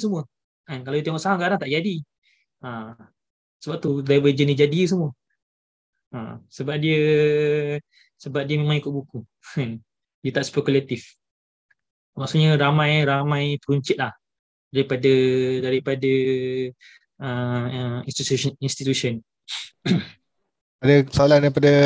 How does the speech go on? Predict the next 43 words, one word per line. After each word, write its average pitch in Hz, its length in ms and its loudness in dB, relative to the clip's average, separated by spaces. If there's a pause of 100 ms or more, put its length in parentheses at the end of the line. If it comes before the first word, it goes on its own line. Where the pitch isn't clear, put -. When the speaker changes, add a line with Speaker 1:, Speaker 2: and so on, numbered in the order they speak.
Speaker 2:
tu, 117 80 0 (520)
uh, 123 120 2
Mas 123 160 -2
Tura 123 320 0
tu, 110 160 -12 (320)
Mas? - 240 -12 (560)
Speaker 1:
Siapa 143 240 0
ni? 113 80 -4 (800)
Speaker 2:
Dekat 120 320 2
chat. 104 160 0
Speaker 1:
Slide - 400 -6
tadi 165 160 2
lah. 151 320 2
Ha, 147 240 2
slide 208 400 0
kita 170 240 -4
akan 160 120 0
share. 165 360 -4
Okey, 131 160 -8
kalau 165 400 0
apa 180 80 0
ni? 131 160 -4
Kalau 151 320 -2
nak 156 160 -4
try, 170 160 -6
try 170 160 -6
kat 165 160 -12
platform 165 320 -4
mana 170 160 -2
yang 165 160 -2
brokerage 160 320 -6
murah? 165 240 -4 (600)
Kalau 143 400 4
nak 151 160 -2
try, 156 160 0
try, 196 360 4 (200)
macam 156 160 -6
saya 160 160 -2
kata 175 80 -6
tadi, 185 240 -2
Pinex 190 320 -2
lah, 180 160 0 (160)
kan? 143 200 -10